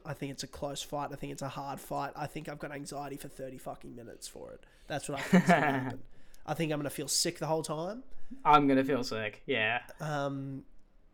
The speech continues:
Speaker 1: I literally feel sick even talking about this fight. <laughs> I'm so nervous for Alex Volkanovski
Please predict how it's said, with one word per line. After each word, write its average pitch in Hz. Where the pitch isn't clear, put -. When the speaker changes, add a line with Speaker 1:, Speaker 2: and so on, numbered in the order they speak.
Speaker 1:
I 190
literally 220
feel 175
sick -
even 147
talking 151
about 143
this -
fight. -
<laughs> -
I'm 170
so 165
nervous 151
for 160
Alex 143
Volkanovski -